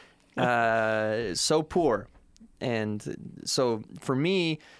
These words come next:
Speaker 2: maybe it's because I don't want, like, I don't need him to ask me that. It's
Speaker 1: Yeah, I know
Speaker 2: nice.
Speaker 1: exactly what I'm looking for.
Speaker 2: Yeah, yeah.
Speaker 1: I'm s-, gonna see it or I'm not gonna see it.
Speaker 2: Exactly. So,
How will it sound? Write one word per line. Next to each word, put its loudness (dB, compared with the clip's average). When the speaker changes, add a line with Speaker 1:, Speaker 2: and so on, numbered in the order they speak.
Speaker 2:
maybe 2
it's -2
because 0
I 0
don't 0
want, -2
like, 0
I 2
don't 0
need 0
him -2
to -6
ask -6
me -6
that. -8
It's 4
Speaker 1:
Yeah, 4
I 4
know 4
Speaker 2:
nice. 2
Speaker 1:
exactly 2
what 2
I'm 0
looking -4
for. 0
Speaker 2:
Yeah, 0
yeah. 0
Speaker 1:
I'm -6
s-, -18
gonna -2
see -4
it 0
or 0
I'm -4
not -6
gonna -10
see -14
it. -10
Speaker 2:
Exactly. -2
So, 0